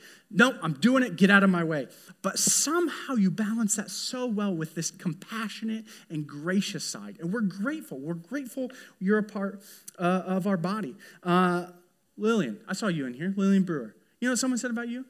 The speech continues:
Someone said, "You're, uh, you're in our student ministry." It's like, you're not a grown-up around here, but you're leading the charge in your sensitivity to the Holy Spirit and how you listen to the Holy Spirit,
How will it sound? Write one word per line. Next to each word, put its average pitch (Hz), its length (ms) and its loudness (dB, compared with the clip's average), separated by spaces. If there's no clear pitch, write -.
Someone 254 180 -2
said, 254 160 -2
"You're, 269 220 -4
uh, 214 240 -10
you're 262 220 -4
in 254 60 0
our 214 120 4
student 262 320 -4
ministry." - 460 -6
It's 220 160 -8
like, 233 140 -4
you're 247 140 -6
not 208 140 -2
a - 20 -4
grown-up 185 480 -4
around 131 180 -6
here, 170 140 -4
but 190 160 0
you're 226 160 4
leading 247 560 4
the 240 80 0
charge 208 440 -4
in 185 120 0
your 170 100 0
sensitivity 208 720 0
to 180 60 -2
the 175 80 -4
Holy 170 200 -4
Spirit 135 280 -8
and - 100 -14
how 160 60 -8
you 165 160 -4
listen 214 400 0
to 226 80 0
the 220 80 -2
Holy 208 160 -2
Spirit, 214 320 -8